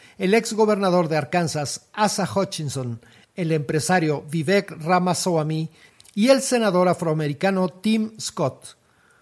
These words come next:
El anuncio supone formalizar lo que se rumoraba desde hace tiempo,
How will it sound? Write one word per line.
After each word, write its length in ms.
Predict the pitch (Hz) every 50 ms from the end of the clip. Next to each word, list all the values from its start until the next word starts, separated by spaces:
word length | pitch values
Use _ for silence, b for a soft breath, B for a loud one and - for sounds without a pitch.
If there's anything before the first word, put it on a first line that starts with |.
| b b b b
El 160 | - 208 180
anuncio 380 | 175 165 170 196 196 - 208 190
supone 400 | - 180 180 - 220 220 220 214
formalizar 640 | 220 208 190 185 190 190 190 180 - 233 240 226
lo 180 | 233 233 220 226
que 100 | 233 208
se 160 | - - 220
rumoraba 640 | 202 196 226 220 208 208 220 233 233 233 214 208 208
desde 320 | 185 196 185 160 185 196
hace 300 | 190 185 - - 180 165
tiempo, 580 | - - 180 175 160 143 - - 131 127 117